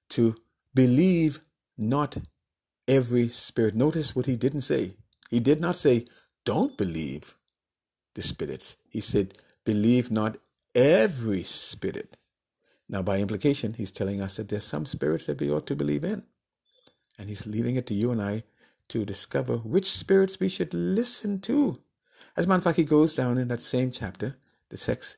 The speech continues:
the next two verses, and he says, "Hereby we know the Spirit of God and the spirit of Antichrist." And he says this, "Many spirits have gone out into the world."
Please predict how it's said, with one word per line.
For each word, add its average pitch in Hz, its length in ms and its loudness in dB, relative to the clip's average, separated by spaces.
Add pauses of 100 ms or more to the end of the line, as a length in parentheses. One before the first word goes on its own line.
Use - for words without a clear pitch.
(120)
the 110 80 -4
next 120 260 -4
two 120 180 -4
verses, 107 400 -4 (340)
and 110 100 -6
he 120 80 0
says, 117 260 -2 (240)
"Hereby 123 640 2 (220)
we 117 140 2
know 117 240 2
the 113 100 -4
Spirit - 500 -4 (140)
of - 220 -10
God 95 420 -6 (420)
and 98 220 -6
the 101 60 -12
spirit 98 440 -4
of 95 180 -14 (200)
Antichrist." - 920 -10 (1000)
And 98 80 -6
he 104 60 -6
says - 320 0
this, - 300 -2 (680)
"Many 113 460 4
spirits 107 440 2
have 92 120 0
gone 92 240 -6
out 85 140 -8
into 92 200 -12
the 80 80 -10
world." - 340 -14